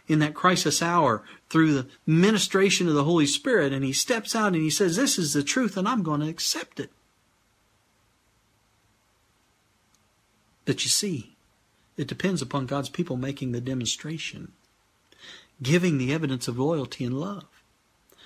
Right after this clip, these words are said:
Loyalty to God, love for his law, love for people, even their worst enemies. Never must there be an angry word, friends.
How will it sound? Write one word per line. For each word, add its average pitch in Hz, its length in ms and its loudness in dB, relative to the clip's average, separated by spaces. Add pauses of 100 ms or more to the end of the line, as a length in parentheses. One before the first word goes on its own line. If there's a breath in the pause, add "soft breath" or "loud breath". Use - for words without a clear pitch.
(200 soft breath)
Loyalty 156 480 4
to 123 100 0
God, 143 380 0
love 175 220 2
for 135 100 -6
his 113 160 -4
law, 196 220 0
love 180 320 2
for 139 140 0
people, 147 500 -2
even 190 340 0
their 175 140 0
worst 175 340 -6
enemies. 113 600 -8 (4000)
Never 156 520 -2 (320)
must 147 180 -6
there 139 100 -2
be 131 160 -6
an 120 100 -4
angry 127 340 -2
word, 117 380 -12
friends. - 640 -20